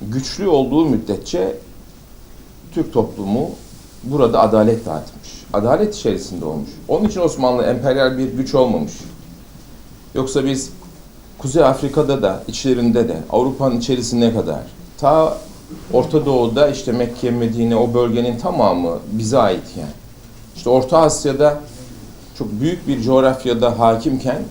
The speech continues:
biz yine orada olabilirdik. Veyahut da Fransız gibi, İtalyan gibi,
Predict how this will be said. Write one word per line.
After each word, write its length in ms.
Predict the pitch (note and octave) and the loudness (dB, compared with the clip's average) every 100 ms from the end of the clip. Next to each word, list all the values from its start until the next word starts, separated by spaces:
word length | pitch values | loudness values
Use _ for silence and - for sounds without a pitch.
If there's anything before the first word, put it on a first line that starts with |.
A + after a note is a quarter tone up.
| - - - - G#2+ | -14 -20 -20 -12 -6
biz 240 | C#3+ C#3 | -4 0
yine 120 | D#3+ | 2
orada 220 | C#3 B2+ | 4 4
olabilirdik. 600 | D3+ D#3+ D#3+ F3+ E3 D3+ - - C3+ | 4 4 2 0 0 -4 -8 -4 4
Veyahut 360 | C#3+ C3 - | 6 6 4
da 80 | D3+ | 0
Fransız 600 | D3+ C#3 C#3+ C#3 A2+ F#2+ | 0 0 2 0 -2 -2
gibi, 260 | F#2 E2+ A2+ - - - - A2+ | -4 -2 -4 -6 -16 -16 -10 -8
İtalyan 560 | A2 C3 A#2+ B2 B2 | 2 2 4 4 4
gibi, 320 | G2+ - E2+ | 0 -4 -8